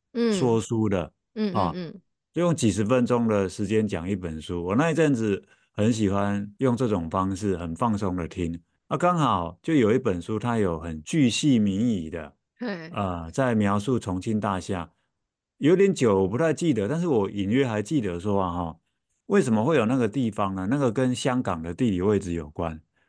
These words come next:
Speaker 2: 就是
Speaker 1: 嗯。
Speaker 2: 香港那个地方，等于是如果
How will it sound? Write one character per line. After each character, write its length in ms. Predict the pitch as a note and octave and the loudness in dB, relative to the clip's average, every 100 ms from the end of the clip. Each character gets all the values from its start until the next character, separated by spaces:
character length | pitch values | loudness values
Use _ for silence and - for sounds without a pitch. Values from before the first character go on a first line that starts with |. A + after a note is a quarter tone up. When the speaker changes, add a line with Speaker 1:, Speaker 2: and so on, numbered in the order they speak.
| _ - | _ -2
Speaker 2:
就 100 | E3+ | 2
是 140 | E3+ | 2
Speaker 1:
嗯。 380 | A3 F#3+ F3 G#3 | 2 0 -8 -14
Speaker 2:
香 300 | - F3+ F3 | -6 -4 -2
港 260 | C#3 G2 G#2 | -2 0 2
那 100 | D3 | 2
个 120 | B2 | 2
地 260 | G#2 D#3+ B2+ | 2 2 4
方， 240 | B2 B2 | 2 0
等 160 | F#2+ F2+ | -2 -4
于 80 | |
是 160 | F#2+ B2+ | -2 -2
如 100 | B2 | 0
果 320 | A2 F2+ E2 | 0 0 -4